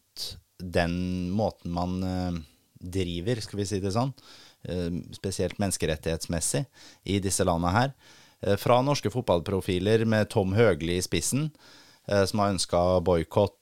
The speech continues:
og egentlig hele Fotball-Norge har samlet seg bak her. Eh, det går jo egentlig Tarek helt imot i det intervjuet,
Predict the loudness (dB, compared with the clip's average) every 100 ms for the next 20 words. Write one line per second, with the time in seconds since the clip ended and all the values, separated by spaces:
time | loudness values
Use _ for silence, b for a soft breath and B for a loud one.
0 | 0 0 0 -4 0 2 2 2 2 0
1 | -2 -4 -2 -2 0 0 2 0 0 0
2 | 0 2 0 0 2 4 6 4 6 4
3 | 6 4 4 2 0 2 2 2 0 -2
4 | 0 -2 -2 -8 -10 -10 -16 -4 0 2
5 | 0 2 4 4